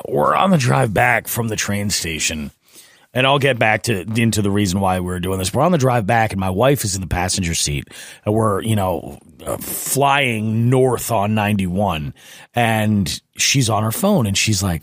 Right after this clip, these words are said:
"What?" And I hear her phone make this sound. She's like, "Yep, guys, it's broken." And I'm like, "Oh, no, what was that?" And I'm pretty sure I recognized the voice. It was her friend Stephanie. Yeah, her friend Stephanie, who is, works in the school system.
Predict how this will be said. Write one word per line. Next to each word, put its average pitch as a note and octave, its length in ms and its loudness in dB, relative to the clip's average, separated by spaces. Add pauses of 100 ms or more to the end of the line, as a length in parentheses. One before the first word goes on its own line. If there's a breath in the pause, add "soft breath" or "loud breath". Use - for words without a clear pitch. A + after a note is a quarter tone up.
"What?" - 420 -4
And G#2+ 80 2
I G2 100 0
hear B2+ 440 2 (440 loud breath)
her C3 180 0
phone E3+ 360 2
make A#2+ 180 0
this A#2+ 140 0
sound. D3+ 240 2
She's G#2+ 160 0
like, G#2+ 160 0
"Yep, C#3 340 0
guys, C3+ 380 4
it's C3+ 180 0
broken." B2+ 640 2 (720)
And A2+ 180 2
I'm B2 80 2
like, B2 300 2
"Oh, G#2+ 260 4
no, F#2+ 280 0
what G2 120 -2
was G2+ 120 -2
that?" G#2+ 120 2
And G2 100 -2
I'm G2+ 100 0
pretty D#3 260 2
sure C3 260 2
I A2+ 80 2
recognized G2+ 600 -2
the F#2 60 -4
voice. G#2 400 0
It D#2+ 40 -10
was C#2+ 140 -6
her E2+ 80 -6
friend D2+ 280 -6
Stephanie. F2+ 540 -2 (520 loud breath)
Yeah, A#2 120 0
her G#2+ 120 0
friend C3+ 260 2
Stephanie, C#3+ 460 2
who G#2 340 -2
is, A2 280 0
works C#3 300 0
in C#3+ 60 -2
the A#2+ 60 -2
school C#3+ 280 2
system. G#2+ 400 -2